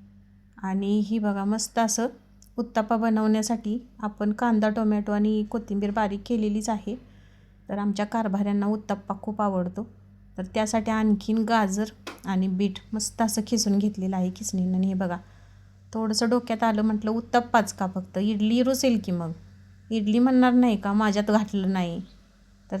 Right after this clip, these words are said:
त्यासाठी बघा, मस्त असं इडलीत पण हे बॅटर थोडंसं इडलीचं घालून नंतर ती घातलं. आणि उत्तप्पा केलेला हा व्हिडिओ केला नाही, म्हणून दुसरा व्हिडिओ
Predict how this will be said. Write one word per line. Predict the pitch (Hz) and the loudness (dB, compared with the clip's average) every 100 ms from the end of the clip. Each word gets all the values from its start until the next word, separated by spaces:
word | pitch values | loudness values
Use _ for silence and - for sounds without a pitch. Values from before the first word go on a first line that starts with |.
| 190 | -2
त्यासाठी | 202 202 190 | -2 -2 -2
बघा, | 185 190 190 | -2 -2 -2
मस्त | 202 202 - | -2 -4 -2
असं | 202 208 | -2 0
इडलीत | 208 202 190 190 196 | 0 0 -2 -4 0
पण | 214 | 2
हे | 202 208 254 - - _ _ | 2 2 -2 -12 -20 _ _
बॅटर | 208 214 208 196 196 | 0 0 0 -6 -2
थोडंसं | 220 202 202 | 0 0 0
इडलीचं | 208 190 190 185 202 | -2 -2 -2 -2 -2
घालून | 202 190 202 | 0 0 2
नंतर | 214 202 196 190 | 2 0 -2 -4
ती | 196 | -2
घातलं. | 208 208 180 | -2 -2 -6
आणि | 185 185 196 | -4 -2 0
उत्तप्पा | 220 214 214 214 220 | -2 0 -2 0 -2
केलेला | 233 214 208 208 | 0 0 2 2
हा | 208 | 2
व्हिडिओ | 208 214 202 208 | 2 2 0 0
केला | 240 202 | 0 0
नाही, | 190 190 | 0 0
म्हणून | 202 196 247 - - - _ 208 | 0 -2 -4 -8 -20 -20 _ -2
दुसरा | 214 226 240 254 | -2 2 4 6
व्हिडिओ | 262 220 | 6 4